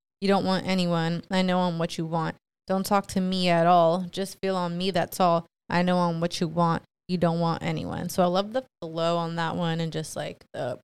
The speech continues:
rhyme scheme and everything. It's really smooth. And then just, like, what he's saying just kind of puts, like, the last nice little bow on everything where you're getting kind of, like, the full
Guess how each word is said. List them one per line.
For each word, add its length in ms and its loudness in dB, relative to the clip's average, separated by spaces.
rhyme 360 -4
scheme 600 -4
and 140 -4
everything. 760 -4
It's 120 -10
really 200 -2
smooth. 460 -4
And 120 2
then 140 2
just, 140 -2
like, 200 4
what 160 6
he's 380 -2
saying 540 0
just 220 -4
kind 280 0
of 380 -4
puts, 160 2
like, 280 2
the 100 4
last 580 2
nice 360 -4
little 160 0
bow 380 -4
on 140 -8
everything 320 -12
where 80 -6
you're 180 -8
getting 300 -6
kind 220 -2
of, 60 -2
like, 180 -4
the 100 -6
full 440 -4